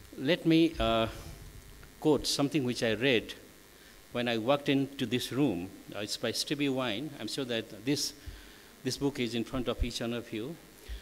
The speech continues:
It's, it's like this, "Human resources isn't a thing we do, it's the thing that runs our business." Very rightly said, very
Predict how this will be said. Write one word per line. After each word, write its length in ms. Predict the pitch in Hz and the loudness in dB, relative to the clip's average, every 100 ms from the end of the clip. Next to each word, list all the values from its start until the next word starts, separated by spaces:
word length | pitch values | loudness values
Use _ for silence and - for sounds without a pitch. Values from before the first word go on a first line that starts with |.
| - - - - | -14 -20 -14 -4
It's, 1300 | - - - - - - - - - - - - - - - - - - - - | -2 -2 -2 -4 -4 -4 -6 -6 -6 -6 -8 -10 -14 -18 -20 -20 -20 -20 -20 -6
it's 200 | - - | 0 4
like 180 | 143 143 | 6 6
this, 140 | 147 - | 4 4
"Human 340 | 123 160 170 | 6 8 8
resources 800 | 139 - 156 151 156 156 - - - - | 4 2 2 4 2 2 -2 -6 -14 -8
isn't 320 | 120 143 143 | -2 0 0
a 20 | 135 | -2
thing 400 | - 147 151 135 | 0 6 6 6
we 140 | 110 | 4
do, 500 | 101 123 135 82 165 - - - - - - - - - - - - | 4 6 6 4 -4 -10 -16 -20 -20 -20 -20 -20 -20 -20 -20 -20 -8
it's 140 | 139 - | -6 0
the 100 | 147 | 0
thing 440 | 156 160 170 - - - - - - - - | 6 8 8 4 -8 -16 -20 -20 -20 -20 -14
that 300 | 101 113 - | 0 0 2
runs 540 | 113 147 151 - - - - - - - - | 2 4 4 2 -2 -4 -12 -14 -16 -16 -4
our 240 | 120 123 | 0 2
business." 800 | 113 113 117 90 85 - 95 - - - - - - - - - - - - - - | 2 2 -2 -6 -6 -8 -8 -10 -18 -20 -20 -20 -20 -20 -20 -20 -20 -20 -20 -20 -8
Very 280 | 139 175 185 | -4 0 0
rightly 560 | 117 113 131 131 123 117 | 2 2 2 0 -4 -2
said, 320 | - 95 82 - - - - - - - - | -2 -2 -2 -6 -8 -14 -20 -20 -20 -20 -8
very 180 | 143 | -4